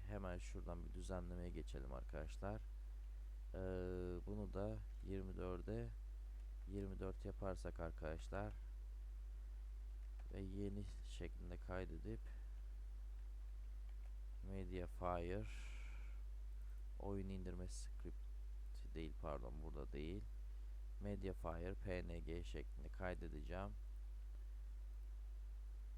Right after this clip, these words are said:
Tabii ki biraz dandik oldu arkadaşlar ama idare edeceğiz.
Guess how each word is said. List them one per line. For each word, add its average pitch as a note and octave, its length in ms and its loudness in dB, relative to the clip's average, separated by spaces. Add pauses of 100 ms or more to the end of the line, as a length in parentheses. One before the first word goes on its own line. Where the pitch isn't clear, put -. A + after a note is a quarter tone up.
(880)
Tabii G2+ 220 0
ki - 140 -2
biraz F#2 340 0
dandik G#2+ 420 2
oldu D#2+ 220 2
arkadaşlar D#2+ 540 0
ama G2+ 380 2 (360)
idare F#2 380 4
edeceğiz. E2+ 800 0